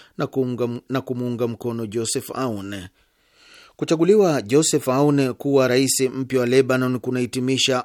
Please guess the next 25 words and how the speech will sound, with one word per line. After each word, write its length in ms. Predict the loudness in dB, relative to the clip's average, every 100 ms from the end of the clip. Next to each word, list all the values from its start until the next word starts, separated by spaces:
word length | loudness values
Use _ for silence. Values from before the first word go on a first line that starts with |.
| -2
ombwe 420 | 2 4 4 2
la 100 | 2
muda 300 | 2 -2 -2
mrefu 540 | -2 2 2 2 -2 -2 -8 -20 -4
la 140 | 0
uongozi 800 | 2 2 2 2 2 0 -4 -8 -12 -20 -18
ambalo 420 | -14 -4 0 2
limekuwa 440 | 0 -2 2 4
limezuia 600 | 4 2 0 0 2 2
mageuzi 520 | 2 2 2 2 0
muhimu 540 | -4 -6 -4 -4 -4 -8 -16 _ -6
na 80 |
kuzidisha 520 | -4 -4 -4 -2 -2 -4
hofu 380 | 0 0 0
ya 60 | -4
kuporomoka 600 | -4 -4 -2 -2 -2 -2
zaidi 340 | 0 -2 -2 -6
nchi 200 | -6 -4
hiyo 340 | 0 2 0 -6 -20 -20 _
inayosumbuliwa 1200 | -16 -12 -4 0 0 2 0 0 0 2 4 4
na 80 | 2
migogoro 600 | -2 -2 -2 0 0 0
mingi 580 | 0 0 0 -2 -4 -4 -10 -16 -8
ya 380 | -4 -4 -4
kitaifa. 880 | -8 -12 -10 -12 -12 -12 -12 -12 -14